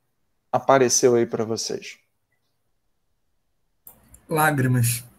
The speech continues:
Speaker 1: Beleza, além de lágrimas, é possível resolver? O que que foi que mais espantou vocês?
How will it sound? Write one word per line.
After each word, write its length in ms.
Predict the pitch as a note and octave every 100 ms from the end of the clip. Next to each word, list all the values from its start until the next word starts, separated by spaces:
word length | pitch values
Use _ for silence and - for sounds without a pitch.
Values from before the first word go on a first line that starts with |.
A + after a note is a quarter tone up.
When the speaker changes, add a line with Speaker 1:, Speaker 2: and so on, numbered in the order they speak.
| _ _ _ _ _ _
Speaker 1:
Beleza, 480 | B2 A#2+ G2+ F#2+ A#2
além 220 | C3+ D#3
de 140 | D3
lágrimas, 720 | B2 G2 F#2+ - F2 F#2+ - - _ _ _ _ _ _ _ _ _ _ _ _ _ _ _ _ _ _ _ _ -
é 100 | B2
possível 640 | - A#2+ - A#2+ G#2+ G2+
resolver? 960 | G2 F#2+ - - A2+ A#2+ A#2+ A#2+ - -
O 80 | A#2+
que 160 | -
que 100 | F#3
foi 300 | - E3 D#3
que 360 | D#3 D#3 D3+ - _ _ _ _ _ _ _
mais 520 | A#2 A#2+ C3 F3 F3
espantou 580 | D#3 - C#3+ C3+ C3+ B2+
vocês? 580 | A#2+ A#2 - - -